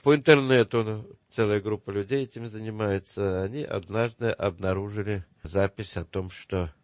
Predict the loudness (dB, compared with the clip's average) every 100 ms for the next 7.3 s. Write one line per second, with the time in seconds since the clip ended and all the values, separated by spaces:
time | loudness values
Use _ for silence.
0 | _ _ _ _ _ _ -4 -2 0 0
1 | -2 -2 -6 -10 -2 -2 -2 -6 -4 -2
2 | 0 0 -2 -2 0 0 -2 -8 -6 -4
3 | -4 -8 _ _ -6 2 2 2 -6 -2
4 | 0 4 4 4 4 4 2 -2 -4 _
5 | _ _ 0 2 2 -2 0 4 6 6
6 | 4 2 -4 -4 _ -8 -6 -6 -2 0
7 | 2 -2